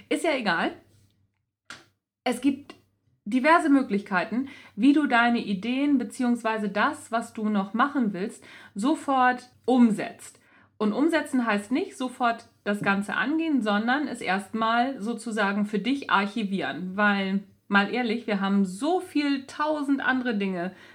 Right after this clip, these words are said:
tagtäglich im Kopf. Ist ganz normal, dass wir was vergessen. Und mir passiert es eben auch. Also, beim nächsten Mal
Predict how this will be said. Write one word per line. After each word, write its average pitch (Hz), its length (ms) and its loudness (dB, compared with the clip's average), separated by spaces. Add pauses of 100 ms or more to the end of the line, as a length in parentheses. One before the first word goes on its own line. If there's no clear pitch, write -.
(140)
tagtäglich 208 640 -4
im 180 120 -8
Kopf. 208 300 -10 (240)
Ist - 80 -20
ganz 202 240 -2
normal, 247 360 -2
dass 190 180 -10
wir 175 100 -10
was 180 180 -16
vergessen. - 440 -16
Und 339 180 2
mir 220 120 4
passiert 180 420 -14
es - 100 -18
eben 240 240 -8
auch. - 260 -10 (600)
Also, 214 400 4 (320)
beim 202 240 4
nächsten 254 400 0
Mal 180 380 2